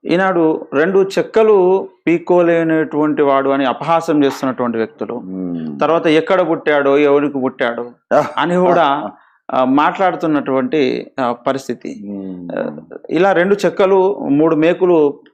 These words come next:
Speaker 1: పీక్కోలేనటువంటి వాడు దేవుడు ఎలా అవుతాడు? అతడు ఉన్నటువంటి దేశంలో పన్నెండు శాతం కూడా నమ్ముకోలేనటువంటి పరిస్థితి.
Speaker 2: మ్మ్.
Speaker 1: ఆయనను మనం దేవునిగా ఎందుకు గుర్తించాలి? ఈనాడు సైనికులు చనిపోయారు భారతదేశంలో ఎంతో మంది.
Speaker 2: మ్మ్.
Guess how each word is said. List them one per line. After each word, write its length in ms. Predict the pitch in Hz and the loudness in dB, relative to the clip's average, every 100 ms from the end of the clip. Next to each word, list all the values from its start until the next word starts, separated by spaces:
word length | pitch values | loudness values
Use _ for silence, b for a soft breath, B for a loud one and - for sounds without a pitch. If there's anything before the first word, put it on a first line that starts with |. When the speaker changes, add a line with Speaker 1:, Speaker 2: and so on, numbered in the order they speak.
| _ - | _ -4
Speaker 1:
పీక్కోలేనటువంటి 800 | 165 175 165 160 151 147 143 131 | -2 2 2 2 0 0 -2 2
వాడు 200 | 131 131 | 0 0
దేవుడు 320 | 123 135 147 | 2 4 4
ఎలా 180 | 139 131 | 4 2
అవుతాడు? 460 | 117 120 123 135 - | 0 -4 -6 -6 -4
అతడు 320 | 135 180 165 | 0 0 0
ఉన్నటువంటి 500 | 170 185 175 175 160 | 0 0 0 -2 0
దేశంలో 680 | 147 156 160 156 156 143 - b _ - | 0 0 -2 -2 0 0 -4 b _ -2
పన్నెండు 320 | 143 185 196 | 0 2 2
శాతం 500 | 180 165 160 165 156 | 2 0 0 -2 0
కూడా 220 | 151 156 | 0 0
నమ్ముకోలేనటువంటి 920 | 147 131 143 147 143 139 127 127 127 | 0 0 0 0 0 0 -4 -6 -8
పరిస్థితి. 580 | - 120 123 85 117 120 | -8 -8 -8 -10 -6 -6
Speaker 2:
మ్మ్. 600 | - - - _ _ 143 - | -8 -16 -20 _ _ -4 -2
Speaker 1:
ఆయనను 520 | 139 135 160 180 185 | 0 0 0 0 -2
మనం 440 | 175 170 160 123 | -2 0 -2 0
దేవునిగా 380 | 135 165 185 180 | 4 4 4 2
ఎందుకు 240 | 156 156 | 2 -2
గుర్తించాలి? 720 | 139 143 151 143 139 131 127 - _ _ | -2 -4 -2 -2 -2 -4 -6 -14 _ _
ఈనాడు 200 | 147 165 | -2 0
సైనికులు 540 | 160 156 180 208 208 175 | 0 0 0 2 4 2
చనిపోయారు 340 | 165 165 143 | 0 2 2
భారతదేశంలో 680 | 117 120 127 123 120 120 123 | 0 0 -2 -4 -6 -6 -6
ఎంతో 200 | 127 131 | -2 -2
మంది. 280 | 117 110 - - | -4 -8 -14 -4
Speaker 2:
మ్మ్. 280 | 113 92 | -2 -2